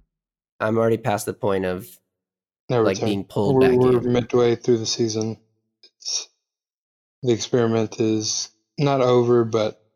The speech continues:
Speaker 2: I'm tired of waiting.
Speaker 1: And here's another thing.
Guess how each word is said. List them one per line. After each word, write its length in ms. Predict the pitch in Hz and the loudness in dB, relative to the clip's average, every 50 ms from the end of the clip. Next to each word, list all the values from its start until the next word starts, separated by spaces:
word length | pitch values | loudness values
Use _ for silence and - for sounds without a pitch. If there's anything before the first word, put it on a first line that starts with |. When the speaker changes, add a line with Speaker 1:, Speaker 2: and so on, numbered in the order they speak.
| _ _ _ - | _ _ _ -8
Speaker 2:
I'm 180 | 143 123 120 - _ _ _ _ _ _ - | -6 -6 -6 -8 _ _ _ _ _ _ -4
tired 180 | - 117 110 110 | -2 0 2 2
of 80 | 107 | 2
waiting. 240 | 107 107 107 110 107 - _ _ _ _ _ _ _ _ _ _ _ _ _ _ _ _ _ _ | 0 -2 -2 -4 -8 -10 _ _ _ _ _ _ _ _ _ _ _ _ _ _ _ _ _ _
Speaker 1:
And 300 | - 135 135 135 - - - _ _ _ _ _ _ _ _ | 0 0 0 0 -2 -6 -12 _ _ _ _ _ _ _ _
here's 260 | - 156 175 190 190 180 | 0 2 2 2 2 4
another 280 | 175 151 151 151 139 | 4 4 4 4 2
thing. 440 | 117 - 110 107 98 95 - - | 2 2 0 2 2 0 -2 -4